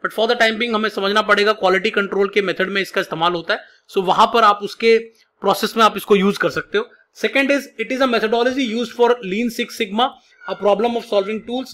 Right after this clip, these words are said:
Six Sigma में भी इसका इस्तेमाल होता है बहुत ज्यादा,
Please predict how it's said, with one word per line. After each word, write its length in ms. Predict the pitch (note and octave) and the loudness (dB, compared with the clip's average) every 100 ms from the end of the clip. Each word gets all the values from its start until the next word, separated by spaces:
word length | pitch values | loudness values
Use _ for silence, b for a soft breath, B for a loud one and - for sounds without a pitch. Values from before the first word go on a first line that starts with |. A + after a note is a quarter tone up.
| b b - | b b -4
Six 200 | A#3+ - | -4 -2
Sigma 280 | B3 G#3+ A#3+ | 0 4 6
में 100 | A#3 | 4
भी 140 | A3+ B3 | 2 -2
इसका 200 | - A#3 | 0 0
इस्तेमाल 380 | - G#3+ G#3+ | 0 2 4
होता 260 | G3+ G#3 G#3+ | 4 4 4
है 60 | G#3+ | 4
बहुत 220 | F#3 F3+ | 2 2
ज्यादा, 340 | F#3+ A3+ B3 | 4 4 2